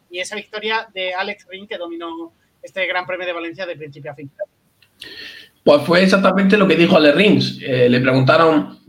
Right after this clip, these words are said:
Speaker 2: cómo se sentía después de que Suzuki abandonara y él comentaba, porque han de-, han demostrado que con Suzuki se podía ganar,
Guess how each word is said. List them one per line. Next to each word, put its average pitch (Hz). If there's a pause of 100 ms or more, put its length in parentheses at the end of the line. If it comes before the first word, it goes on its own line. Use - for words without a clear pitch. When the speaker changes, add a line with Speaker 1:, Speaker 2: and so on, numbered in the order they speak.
(200)
Speaker 2:
cómo 165
se 165
sentía 175
después 165
de 160
que 151
Suzuki 151
abandonara 156
y -
él 151
comentaba, 151
porque 131
han 139
de-, 143
han 147
demostrado 165
que 185
con 135
Suzuki 143
se 127
podía 127
ganar, 160